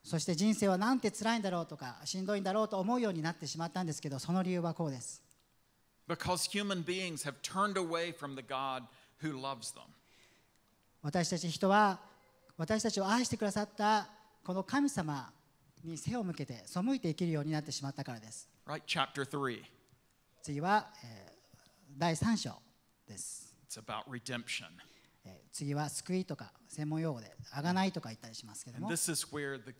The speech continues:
Speaker 2: good news becomes so amazing.
Speaker 1: えー、ここからですね、もう巻き返しと言いますか、素晴らしいこの、あの、福音が本当に良い知らせになっていくわけです。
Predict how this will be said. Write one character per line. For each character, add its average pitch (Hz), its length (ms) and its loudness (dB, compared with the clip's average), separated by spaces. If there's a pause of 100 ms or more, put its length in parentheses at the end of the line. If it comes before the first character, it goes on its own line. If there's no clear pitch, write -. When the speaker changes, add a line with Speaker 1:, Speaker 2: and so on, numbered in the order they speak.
(100)
Speaker 2:
good 135 220 -8
news 123 640 -8 (320)
becomes 123 380 -8
so 110 260 -4
amazing. 98 440 -14 (720)
Speaker 1:
え 131 60 -16
ー、 123 40 -14
こ 135 120 -10
こ 131 60 -10
か 170 140 4
ら 180 60 4
で 165 80 2
す - 120 -6
ね、 165 320 -2
も 147 100 -4
う - 20 -6
巻 147 220 -4
き - 20 -6
返 185 200 0
し - 80 -2
と - 80 -2
言 151 60 2
い - 20 0
ま 143 100 0
す - 80 -8
か、 123 100 -10
素 - 160 -8
晴 170 100 0
ら 208 120 4
し 208 140 -2
い 180 40 -4
こ 143 120 -6
の、 127 80 -8
あ 113 260 -12
の、 117 80 -10
福 - 240 -8
音 226 160 0
が 220 220 0
本 196 180 -2
当 226 100 -4
に 226 140 0
良 220 140 4
い 254 40 0
知 196 120 -4
ら 160 100 2
せ 147 100 -6
に 127 80 -4
な 131 100 -2
っ 143 40 -6
て - 100 -10
い 113 60 -10
く - 80 -12
わ 104 80 -10
け 104 80 -20
で 101 100 -20
す。 - 220 -18